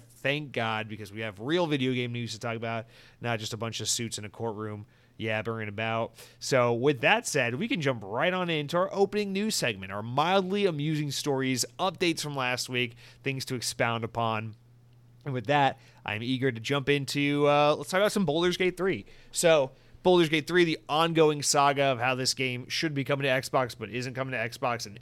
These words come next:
is it the Series S's fault? Well, here we got a little update on its future, its fate for Xbox, where V G C is reporting the upcoming R P G, Baldur's Gate three, may not release on Xbox until sometime next year in twenty twenty-four, it's been suggested.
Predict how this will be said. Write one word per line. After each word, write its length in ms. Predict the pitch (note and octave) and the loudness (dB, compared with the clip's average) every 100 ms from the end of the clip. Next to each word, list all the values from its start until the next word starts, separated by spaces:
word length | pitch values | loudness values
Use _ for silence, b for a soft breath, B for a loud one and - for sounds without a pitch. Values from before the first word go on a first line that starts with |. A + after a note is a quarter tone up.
| - | -10
is 160 | A3+ | -6
it 100 | A3 | -4
the 80 | F#3+ | -2
Series 380 | - G3 G3 F3+ | -2 -2 -2 0
S's 280 | F3+ - D#3 | -2 -2 -2
fault? 360 | F3+ F3 D#3+ B B | 2 2 2 B B
Well, 220 | - C3+ C3+ | 0 2 2
here 160 | D#3 | 0
we 80 | D3+ | 2
got 220 | C#3+ C3+ | 4 4
a 20 | |
little 200 | C3+ C3 | 4 0
update 420 | B2+ B2+ - B2+ B2 | 0 -2 -2 -4 -4
on 100 | A#2+ | -6
its 140 | G#2+ | -10
future, 480 | - B2+ C3 B2 B2+ | -12 -8 -8 -6 -6
its 160 | A2 | -6
fate 280 | - B2+ B2 | -6 -4 -4
for 140 | - A#2+ | -6 -4
Xbox, 580 | A#2 - - A#2+ A2 | -4 -6 -2 -2 -2
where 160 | G#2+ G#2+ | -8 -8
V 160 | A2+ D#3 | -6 -6
G 140 | C#3+ | -6
C 160 | - C#3 | -4 -6
is 80 | |
reporting 460 | B2 A#2 D3 C#3+ C3+ B B B - | -6 -4 -2 -2 -6 B B B -4
the 140 | C#3 | 0
upcoming 340 | G#3 - G3 F#3+ | 0 0 -2 0
R 100 | F#3+ | -2
P 120 | F#3+ | -2
G, 200 | E3 G#3 | -4 -4
Baldur's 360 | D3 B2+ B2 A#2 | -2 -2 -2 -4
Gate 220 | A#2+ A2+ | -6 -6
three, 280 | C3 E3 G3 | -4 -4 -4
may 280 | D3 F#3 A#3 | -2 -2 0
not 260 | B3 A3+ | -2 0
release 280 | F#3+ F#3+ F3+ | 0 -2 -2
on 100 | E3+ | -4
Xbox 440 | D#3+ - D#3+ D#3 | -4 -4 -4 -4
until 200 | D3 D3 C#3+ | -6 -6 -6
sometime 540 | D3+ C#3 D3+ C#3 A#2+ | -6 -4 -2 -2 -4
next 340 | D3 E3+ - | -4 -6 -8
year 160 | F3+ E3 | -2 -2
in 100 | G#2 | -2
twenty 260 | - B2 C#3+ | -8 -8 -8
twenty-four, 440 | C#3 C#3 F#3 F#3 | -10 -10 -6 -6
it's 100 | A#2+ | -6
been 160 | B2 A2 | -10 -8
suggested. 640 | A#2 G#2+ G#2+ - G2+ | -8 -4 -4 -6 -12